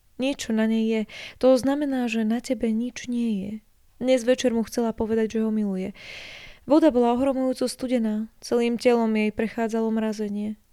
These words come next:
Mala pocit, že jej džínsové šortky sú z kameňa.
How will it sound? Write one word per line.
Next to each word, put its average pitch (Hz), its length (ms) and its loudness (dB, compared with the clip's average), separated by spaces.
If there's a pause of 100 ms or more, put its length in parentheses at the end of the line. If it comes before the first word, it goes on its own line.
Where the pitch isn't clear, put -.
(160)
Mala 233 240 2
pocit, 247 320 0
že 220 240 0
jej 226 240 4
džínsové 233 480 -2
šortky 226 400 -4
sú 233 160 -6
z - 160 -10
kameňa. 202 560 -4